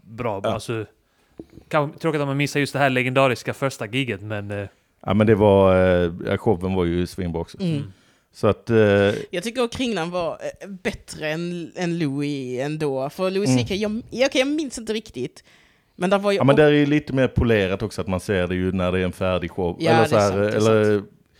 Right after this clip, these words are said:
Speaker 2: som sagt, eh, jag, eh, för egen del så, jag tror inte jag har sett Kringland,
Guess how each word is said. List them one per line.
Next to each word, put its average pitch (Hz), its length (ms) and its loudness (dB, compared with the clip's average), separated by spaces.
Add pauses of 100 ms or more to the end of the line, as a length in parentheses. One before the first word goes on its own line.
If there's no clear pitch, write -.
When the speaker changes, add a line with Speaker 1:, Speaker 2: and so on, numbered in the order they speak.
(600)
Speaker 2:
som 127 160 -2
sagt, 113 420 -2
eh, 107 80 -2
jag, 101 640 0
eh, 110 60 -6 (600)
för 135 140 0
egen 135 200 4
del 120 180 4
så, 98 420 0
jag - 100 -14 (160)
tror 117 200 -4
inte 143 180 -6
jag 117 80 -2
har 120 60 -8
sett - 420 -8
Kringland, 107 480 -4